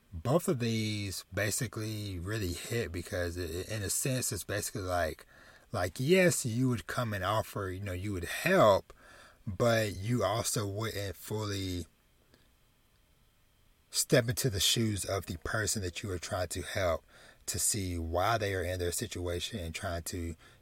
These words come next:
get that perspective of it. 'Cause, like, 'cause yes, yes, yeah, we can help people, whatever. Like, "Oh, hey, you know, oh, hey, you're homeless, you're hungry or whatever. Here's a few dollars or whatever." But,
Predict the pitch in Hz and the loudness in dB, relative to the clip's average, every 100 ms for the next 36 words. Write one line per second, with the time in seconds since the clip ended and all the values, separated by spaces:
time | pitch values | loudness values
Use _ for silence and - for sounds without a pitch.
0 | - - 92 - 92 87 - 107 87 - | -14 -6 -6 -2 0 0 -2 -4 -4 -4
1 | 107 92 92 82 95 87 80 - 92 90 | -6 -4 -4 0 0 0 -4 -8 -6 -6
2 | - 98 - 180 120 - 117 101 - 104 | -6 -4 0 0 0 -4 -6 -6 -6 -6
3 | 101 98 80 95 - 87 - - 135 - | -2 0 0 -2 -4 -6 -4 -6 -6 -6
4 | 107 98 90 90 90 87 87 90 139 117 | -6 -4 -2 -2 -2 -2 -4 -2 -2 2
5 | 123 120 107 - - - - - - 117 | 2 2 -2 -8 -20 -20 -20 -20 -8 -4
6 | 98 87 101 104 95 85 85 98 - 113 | -2 0 2 2 0 -2 -2 -4 -2 -2
7 | 107 101 - 98 87 175 165 131 104 98 | -2 -4 -2 -2 0 2 4 2 2 0
8 | 98 101 92 98 92 90 - - - - | 0 0 -2 -2 -2 -4 -8 -20 -20 -20
9 | - _ - - 123 110 - 107 104 139 | -20 _ -14 -2 0 0 -2 -2 2 4
10 | 123 104 98 95 90 92 90 90 110 107 | 2 2 0 0 -2 -4 -6 -4 0 2
11 | 87 | 2